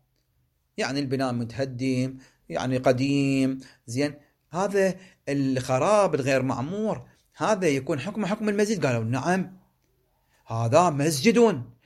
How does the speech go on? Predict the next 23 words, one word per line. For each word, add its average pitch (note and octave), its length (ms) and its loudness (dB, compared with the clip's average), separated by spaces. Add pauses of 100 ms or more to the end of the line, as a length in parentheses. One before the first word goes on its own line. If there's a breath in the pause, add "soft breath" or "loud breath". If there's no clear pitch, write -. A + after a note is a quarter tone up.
(220 soft breath)
ولا، F#3 580 6
ولا D#3 360 6
تزول G3+ 420 4
عنوان G3 400 0
المسجدية F#3 640 4
بمجرد F#3 500 6
خراب F3 580 4 (440)
وذهاب F3 420 4
البناء، F3 320 2
يبقى، F3 420 8
يبقى F#3+ 240 2
هذا G3 100 4
مسجد، D#3+ 460 -4 (520)
فلا F3+ 280 2
فرق G3 220 0
في F3 160 -4
ذلك". A#2 380 -8 (640 loud breath)
هذا G3+ 320 -2
إشارة E3 600 0 (340)
كما C#3 240 0
في B2+ 80 -6
البحوث B2 520 -4 (100)
يشرحون، B2 440 -8